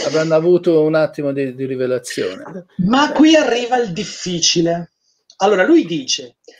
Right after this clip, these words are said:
Speaker 2: "L'arte della tipografia
Speaker 1: Mm.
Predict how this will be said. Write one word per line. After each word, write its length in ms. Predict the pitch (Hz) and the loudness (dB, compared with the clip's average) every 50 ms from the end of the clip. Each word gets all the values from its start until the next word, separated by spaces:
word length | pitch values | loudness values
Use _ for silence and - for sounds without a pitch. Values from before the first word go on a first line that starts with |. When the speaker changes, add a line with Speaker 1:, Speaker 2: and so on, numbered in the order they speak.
| _ _ _ _ _ | _ _ _ _ _
Speaker 2:
"L'arte 480 | 170 202 262 320 349 330 320 214 180 | -2 0 2 2 0 0 0 -2 0
della 260 | 175 214 226 220 202 - | 0 0 0 0 -2 -2
tipografia 1000 | - 175 - - 175 165 160 165 156 156 - - 147 131 127 131 127 120 123 123 123 _ _ _ _ _ _ _ _ _ _ _ _ _ _ - | -4 -12 -4 -2 -2 0 0 0 -2 -2 -6 -12 -14 -10 -10 -10 -8 -8 -10 -12 -14 _ _ _ _ _ _ _ _ _ _ _ _ _ _ -12
Speaker 1:
Mm. 200 | 180 165 131 107 | -10 -10 -10 -12